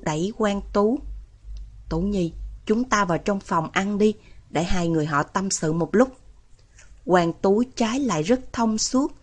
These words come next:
Tối qua ồn ào như vậy, cô đã nghĩ sao buổi sáng còn có thể yên lặng ăn cơm thế kia, quả nhiên là có một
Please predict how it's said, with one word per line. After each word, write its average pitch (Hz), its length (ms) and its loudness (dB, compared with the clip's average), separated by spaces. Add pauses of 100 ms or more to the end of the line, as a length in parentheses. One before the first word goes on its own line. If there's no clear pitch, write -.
(640)
Tối 190 280 4
qua 190 340 4
ồn 165 300 4
ào 160 240 -2
như 196 180 0
vậy, 156 260 0 (280)
cô 269 180 6
đã 226 140 2
nghĩ 202 340 4 (200)
sao 185 400 -2
buổi 165 140 4
sáng 226 380 0
còn 170 160 2
có 240 100 -2
thể 196 280 -2
yên 254 240 4
lặng 165 260 0
ăn 240 160 0 (120)
cơm 247 320 4
thế 285 160 -2 (120)
kia, 254 260 4 (400)
quả 156 260 4
nhiên 196 440 2
là 170 100 0
có - 180 -4
một 247 240 2